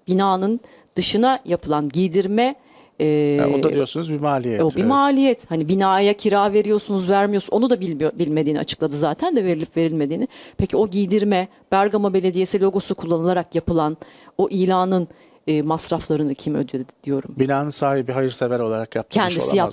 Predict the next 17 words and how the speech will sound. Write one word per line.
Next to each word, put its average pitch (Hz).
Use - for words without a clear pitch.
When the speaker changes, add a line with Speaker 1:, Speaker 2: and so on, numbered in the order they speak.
Speaker 1:
yaptır-, -
Speaker 2:
mı? -
Speaker 1:
yani 170
yaptırdıysa 185
da 196
çıksın -
açıklasınlar. 226
Speaker 2:
Evet. 110
Speaker 1:
E, 147
onun 302
devamında 160
da 269
yapılan 311
diğer 359
panoların 190
kimi 466
tarafından 160